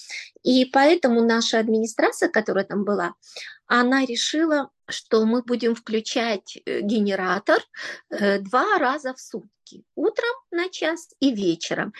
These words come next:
Или же тогда, когда идут роды, или же тогда, когда нужно оказывать какую-то медицинскую помощь и нужен свет.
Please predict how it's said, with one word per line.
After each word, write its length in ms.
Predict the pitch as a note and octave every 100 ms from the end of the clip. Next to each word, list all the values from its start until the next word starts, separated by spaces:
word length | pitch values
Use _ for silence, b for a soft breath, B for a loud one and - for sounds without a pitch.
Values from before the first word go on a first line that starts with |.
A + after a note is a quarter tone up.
| B B
Или 300 | D4 F4+ F4+
же 160 | C4+ G#3+
тогда, 440 | G3+ G#3 G#3+ C4 F#4
когда 360 | G3 G3+ A3+
идут 420 | - G#3 A3 A#3 G3+
роды, 600 | F#3 F3+ F#3 A3+ E4+ A4 B B B -
или 380 | A#3 B3+ D4+ E4
же 200 | C#4 A#3
тогда, 380 | G#3 G3+ G3 D4
когда 380 | G3 G#3 G#3
нужно 380 | G#3 A3+ - A3+
оказывать 540 | G#3 F3+ G#3+ A3+ A3+ -
какую-то 500 | - - G#3+ G3 G#3 -
медицинскую 680 | G3+ G3 - F#3 F#3 A3 -
помощь 440 | - - E3+ -
и 60 | G#3
нужен 380 | G3+ G#3+ E3+ A3
свет. 400 | - E3+ D3+